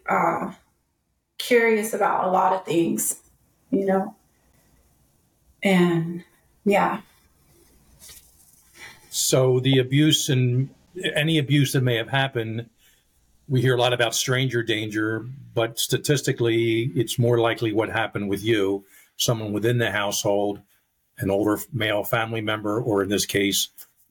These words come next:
Speaker 2: boyfriends, uh, sigots, uh, significant others of your mother. And if anything did happen, that's probably where it stemmed from, right?
Speaker 1: Yes. And then there was a situation that I experienced with my sister.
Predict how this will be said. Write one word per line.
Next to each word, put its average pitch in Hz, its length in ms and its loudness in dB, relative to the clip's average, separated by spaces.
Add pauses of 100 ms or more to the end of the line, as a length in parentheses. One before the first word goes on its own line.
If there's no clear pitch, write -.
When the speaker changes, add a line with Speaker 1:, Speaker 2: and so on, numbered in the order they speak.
(160)
Speaker 2:
boyfriends, 107 680 0
uh, 101 340 0 (440)
sigots, 104 800 -2
uh, 101 200 -2
significant 104 520 -2
others 101 240 0
of 95 120 0
your 98 100 -2
mother. 95 420 -2 (340)
And 98 180 -2
if 98 80 -2
anything 104 340 -2
did 107 160 2
happen, 95 360 -4
that's 95 220 -4
probably 101 360 -2
where 92 240 0
it 85 60 -4
stemmed 90 300 -2
from, 95 180 -6
right? 104 200 -6 (1160)
Speaker 1:
Yes. 220 600 0
And 220 160 4
then 214 140 6
there 220 200 2
was 220 300 -2 (640)
a 214 100 2
situation 208 760 0
that 185 200 -2
I 190 120 2
experienced 202 440 -2
with - 80 -2
my 180 100 -2
sister. 277 640 0